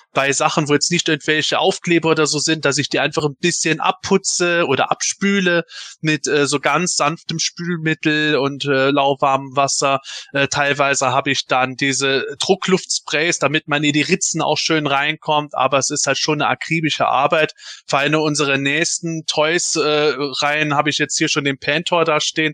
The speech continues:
mit seinem Restfell, was er da hat. Das ist auch schon nicht ganz ohne, weil, ja, da setzt sich der Staub dann natürlich in Fäden fest. Äh, ich find's generell schwierig, aber ich mache immer diese Kombination für die Ritzen einfach das Druckluftspray und ansonsten mit einem feuchten Tuch am besten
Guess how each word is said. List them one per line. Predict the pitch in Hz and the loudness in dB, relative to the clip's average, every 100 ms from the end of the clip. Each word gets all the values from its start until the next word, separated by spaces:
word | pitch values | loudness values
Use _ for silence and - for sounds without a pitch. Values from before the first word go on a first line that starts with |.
| - - - | -6 -20 -10
mit | - 151 - | -4 -2 0
seinem | 151 147 151 | 0 0 0
Restfell, | 139 156 - - 165 156 | 0 0 0 -2 0 2
was | 147 147 | 0 0
er | 143 | 0
da | 151 139 | 0 2
hat. | 147 - | 0 0
Das | 139 | 0
ist | 139 123 | 0 0
auch | 147 | 0
schon | - 131 | 0 0
nicht | 131 - | -2 -2
ganz | 123 123 - | -2 -2 -2
ohne, | 135 147 151 143 | 0 2 0 0
weil, | 131 127 131 131 | 0 0 0 0
ja, | 131 117 - | 0 -2 -2
da | - 120 | -2 0
setzt | 147 - - | 0 -2 -4
sich | 135 | -4
der | - 131 | -2 -2
Staub | - 139 - | 0 0 0
dann | 131 123 | -2 0
natürlich | 117 - 139 123 | -2 -2 -2 -4
in | 120 | -6
Fäden | - 135 131 104 | -4 -2 -2 -8
fest. | - 117 135 - - _ - _ _ | -2 -2 0 -6 -12 _ -20 _ _
Äh, | 131 127 120 123 _ _ _ | 0 2 0 -2 _ _ _
ich | 220 - | -2 -2
find's | - 190 180 - - | 0 0 0 -4 -6
generell | 135 160 165 143 135 | -2 0 2 0 0
schwierig, | - 143 160 165 123 | 0 0 0 0 0
aber | 131 135 131 | 0 0 0
ich | 139 - | -2 -2
mache | 147 135 | -2 0
immer | 143 131 | 0 0
diese | 131 135 | 0 -2
Kombination | - 139 131 123 117 - 131 135 131 - - - | -2 -2 0 -2 -2 0 2 2 0 -12 -20 -4
für | 143 | 0
die | 123 | 0
Ritzen | 120 135 - 110 | 0 0 0 -2
einfach | 120 120 | -2 0
das | 113 - | -2 -2
Druckluftspray | 151 - 143 - - - 139 131 123 | -4 0 -2 -2 -6 -4 0 0 0
und | 117 | 0
ansonsten | 110 117 120 - - | 0 0 0 -2 -4
mit | 113 113 | -4 -2
einem | 113 110 | -2 -4
feuchten | - 113 110 - 113 | 0 0 0 -4 -2
Tuch | 117 110 | -2 0
am | 107 | -2
besten | 101 101 - 98 | -2 -2 -4 -6